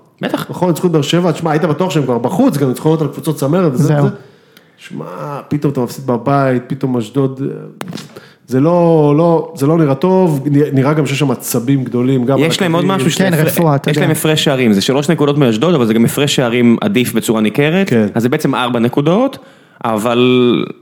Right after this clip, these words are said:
Speaker 3: אבל הנה, יש להם עוד פעמיים מכבי פתח תקווה, יש להם עוד
Speaker 1: יפה,
Speaker 3: ביקור
Speaker 1: ב-, ב-,
Speaker 3: בטדי.
Speaker 1: בפלייאוף התחתון, אז
Speaker 3: אולי
Speaker 1: יהיו
Speaker 3: שניים.
Speaker 1: יהיו תוצאות שהן לא אפס אפס? הולך להיות
Speaker 2: אם
Speaker 1: שם,
Speaker 2: יצטרכו אפס אפס, כל משחק שיהיה בו טוב אפס אפס לשתי הקבוצות, ייגמר אפס אפס
Speaker 3: בטח.
Speaker 2: פחות.
Speaker 1: ועוד עם ור, ועוד עם,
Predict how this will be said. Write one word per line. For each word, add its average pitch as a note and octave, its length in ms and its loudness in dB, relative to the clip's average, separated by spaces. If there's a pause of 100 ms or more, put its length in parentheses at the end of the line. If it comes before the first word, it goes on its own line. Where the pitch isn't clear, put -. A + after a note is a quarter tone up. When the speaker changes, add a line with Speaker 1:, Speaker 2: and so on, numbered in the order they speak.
(120)
Speaker 3:
אבל D3+ 200 2
הנה, G3 140 2
יש D#3 140 0
להם E3+ 80 2
עוד D3 80 2
פעמיים D#3 300 2
מכבי D3+ 240 0
פתח - 100 -4
תקווה, G3+ 360 2
יש D3+ 120 -2
להם D3+ 120 4
עוד C#3+ 160 0
Speaker 1:
יפה, F3 120 0
Speaker 3:
ביקור D#3+ 120 2
Speaker 1:
ב-, D3 140 0
ב-, G#3+ 80 -2
Speaker 3:
בטדי. G#3 340 4
Speaker 1:
בפלייאוף F#3+ 320 -2
התחתון, D#3+ 340 0
אז D3+ 80 2
Speaker 3:
אולי D3+ 120 2
Speaker 1:
יהיו B2+ 100 4
Speaker 3:
שניים. G3 280 2
Speaker 1:
יהיו C#3 180 4
תוצאות D3+ 360 -2
שהן A#2+ 140 0
לא C#3 120 2
אפס F3 220 -2
אפס? - 360 -4 (1200)
הולך E3+ 280 0
להיות F3 160 4
Speaker 2:
אם B3 60 4
Speaker 1:
שם, C#4 60 2
Speaker 2:
יצטרכו D3+ 460 2
אפס E3+ 240 0
אפס, F#3+ 280 0
כל G#3+ 160 0
משחק G#3+ 180 0
שיהיה E3+ 500 2
בו D3 160 2
טוב D#3+ 280 0
אפס D3 180 0
אפס D3+ 100 2
לשתי C#3 200 -2
הקבוצות, C3+ 260 0
ייגמר A#2+ 280 0
אפס A2+ 220 -8
אפס C3+ 140 -2
Speaker 3:
בטח. D#3 200 0
Speaker 2:
פחות. B2+ 200 -2
Speaker 1:
ועוד C#3+ 180 0
עם C#3 180 4
ור, D#3+ 100 0 (480)
ועוד B2 160 0
עם, C#3+ 60 0